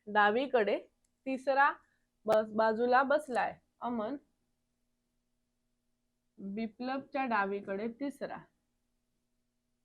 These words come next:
हम्म? ठीक आहे. चिरंतन अमनच्या अगदी शेजारी आहे.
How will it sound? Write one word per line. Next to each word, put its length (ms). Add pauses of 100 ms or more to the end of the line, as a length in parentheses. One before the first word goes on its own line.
(260)
हम्म? 140 (640)
ठीक 160
आहे. 100 (680)
चिरंतन 640 (300)
अमनच्या 540
अगदी 380
शेजारी 540
आहे. 400